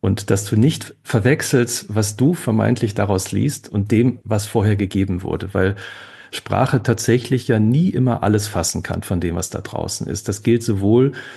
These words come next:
für das, was wir draußen vor uns sehen, als auch das, was in uns ist. Und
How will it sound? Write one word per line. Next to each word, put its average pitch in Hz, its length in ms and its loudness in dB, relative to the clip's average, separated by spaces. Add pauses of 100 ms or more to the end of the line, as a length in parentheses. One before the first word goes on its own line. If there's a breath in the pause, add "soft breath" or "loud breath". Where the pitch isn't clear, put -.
(120)
für 113 120 0
das, 104 280 0
was 104 220 -2
wir 98 300 2
draußen 131 840 2
vor - 260 0
uns 143 260 -2
sehen, 135 260 0
als 107 240 0
auch - 100 -4
das, 104 220 0
was 101 260 -4
in 123 180 4
uns - 280 -4
ist. - 280 -8
Und - 320 -6